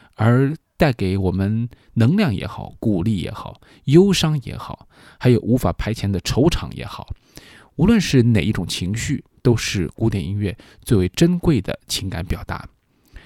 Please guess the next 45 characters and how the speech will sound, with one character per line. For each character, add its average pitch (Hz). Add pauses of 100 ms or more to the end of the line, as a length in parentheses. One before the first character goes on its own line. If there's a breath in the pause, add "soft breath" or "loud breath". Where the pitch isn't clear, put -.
(880 soft breath)
当 202
我 185
们 139
去 117
凝 110
视 156
一 147
种 80 (520)
真 156
正 135
严 90
肃 127
的 95
艺 135
术 -
的 90
时 -
候， 110 (140)
我 104
们 92
不 104
能 101
够 104
只 113
以 117
一 135
种 101
简 - (100)
单 120
的 117
眼 98
光 104
或 113
者 95
一 92
种 95
享 -
受 123
的 95
态 -
度 -
去 101
对 104
待 92
它。 104